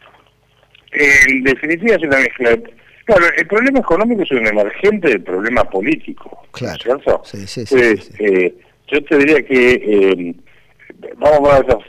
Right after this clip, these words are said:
Speaker 1: forma, eh, no tenés ninguna chance de resolver el problema económico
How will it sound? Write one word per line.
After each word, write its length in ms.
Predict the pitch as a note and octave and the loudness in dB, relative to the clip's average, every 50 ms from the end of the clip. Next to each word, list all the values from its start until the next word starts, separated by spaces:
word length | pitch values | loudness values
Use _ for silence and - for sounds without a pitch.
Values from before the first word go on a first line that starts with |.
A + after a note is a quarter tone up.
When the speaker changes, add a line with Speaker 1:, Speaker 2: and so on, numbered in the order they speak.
| - | -6
Speaker 1:
forma, 340 | - G#2+ F#2+ F2+ E2 E2 E2+ E2+ - - | 0 2 2 2 2 2 0 -2 -2 -2
eh, 400 | - A2 G2 F#2+ F#2 F2+ F2+ - - - _ _ _ _ - | -2 0 2 2 2 0 0 -2 -6 -16 _ _ _ _ -8
no 220 | A#2 C3+ E3+ G3 F#3+ | -4 0 2 0 2
tenés 300 | - D3+ D3+ D3+ C#3+ C3 | 2 0 0 0 -2 -2
ninguna 460 | B2+ B2+ C3+ C3 D#3 F#3+ G3 F3+ D#3 - | -2 -2 -2 -2 -2 0 0 0 -2 0
chance 560 | - D#3 C#3+ A#2+ G2+ F2 D#2+ D#2 - - - E2 | 0 2 2 2 2 0 -2 -6 -10 -10 -10 -4
de 140 | E2 F#2 | -4 -2
resolver 500 | G2 A2 A#2+ A2 - A#2+ A#2 B2+ D3+ D#3+ | -2 -2 -2 -2 0 -2 0 0 0 0
el 140 | D#3+ C#3+ B2 | 0 -2 -2
problema 400 | - - G2+ G2 A2 B2 D3 D3 | -4 -6 -6 -4 -4 -4 -4 -4
económico 840 | C3 - - G#2 G#2 A#2 C3+ D#3+ F3 F3 - - F#3+ F#3+ F#3 - | -4 -4 -4 -4 -2 -2 -2 -4 -6 -8 -4 0 0 0 0 -2